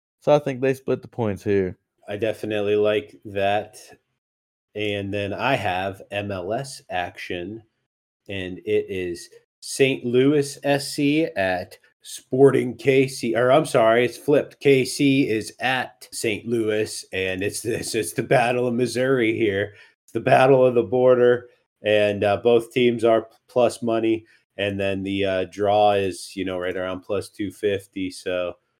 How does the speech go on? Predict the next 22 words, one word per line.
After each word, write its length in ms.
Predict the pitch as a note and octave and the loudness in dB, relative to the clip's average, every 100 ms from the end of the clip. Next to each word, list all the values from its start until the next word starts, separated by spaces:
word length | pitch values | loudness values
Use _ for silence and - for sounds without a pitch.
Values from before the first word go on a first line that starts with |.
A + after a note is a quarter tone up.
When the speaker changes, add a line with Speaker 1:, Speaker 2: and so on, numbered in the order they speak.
| _ _ _ _ - | _ _ _ _ -6
Speaker 2:
um, 400 | F#2+ F2+ F2 F2+ | -4 -2 -4 -4
I, 140 | A2 - - - | -4 -4 -10 -10
eh, 240 | G2+ F#2+ - - | -8 -8 -14 -2
why 200 | A#2+ C3+ | 0 2
not? 360 | C#3+ C3 - _ _ _ _ _ _ _ _ _ _ - | 2 0 -4 _ _ _ _ _ _ _ _ _ _ -18
That's 200 | - A2 | -14 -8
my 140 | B2 A2+ | -2 0
logic 500 | A2 A#2 A2+ G#2 - | 4 4 2 -4 -4
pretty 200 | C3 C3 | -2 -2
much 260 | B2 A#2+ C3+ | -2 0 2
every 240 | A2+ A#2 | 2 2
week 280 | A2+ A2+ A2+ | 2 2 2
on 240 | B2 A#2 | 0 2
Speaker 1:
That's 80 | A#2+ | -2
Speaker 2:
these. 220 | A#2+ A#2 | -2 -2
Speaker 1:
two 100 | A2+ | -4
winners. 460 | G2+ G#2 G2+ G2 - | -4 -4 -4 -6 -8
That's 180 | G#2 G2+ | -10 -10
two 240 | - B2 | -4 -2
winners 400 | G#2+ G#2+ G2+ F#2 | 0 -2 -4 -2
right 180 | G2+ F#2 | -2 -2
there. 380 | G#2 G2 F#2+ | 0 0 0